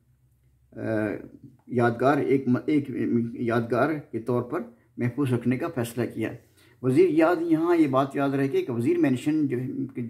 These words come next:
की जो जगह है, जो इमारत है, वो कायद अज़म की, अ, बर्थ प्लेस है, यानी मुकाम पैदाइश है, इसलिए पाकिस्तान की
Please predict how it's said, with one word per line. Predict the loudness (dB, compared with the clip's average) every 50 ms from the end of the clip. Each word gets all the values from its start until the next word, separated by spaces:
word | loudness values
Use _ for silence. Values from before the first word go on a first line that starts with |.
| -8 -8 -10 -8 -4
की | -4 -2 -2 -2
जो | 0 0 0
जगह | 2 2 2
है, | 2 2 2 2
जो | 4 4
इमारत | 4 6 4 4 4 2 0 -2
है, | -8 -10 -10 -14 -20 -20 -20 _ _ -8
वो | -8
कायद | -6 -2 -2 0 0 0 0
अज़म | 2 2 2 2
की, | 2 0 0 0 2 0
अ, | 0 -2 -2 -6 -10 -12 -8 -4 -2 0 0 0
बर्थ | 0 0 0 0 0 0
प्लेस | 0 0 0 2 2 0
है, | -2 -2 -2 -6 -14 _ _ _ _ _ -6 0
यानी | 2 4 4
मुकाम | 4 4 2 2 2 4 4 4
पैदाइश | 2 0 2 2 2 2 2 0 -2
है, | -2 -2
इसलिए | -2 -4 -4 -2 -2 0 0 -2
पाकिस्तान | -2 -4 -6 -6 -8 -8 -4 -4 -2 -2
की | -2 -4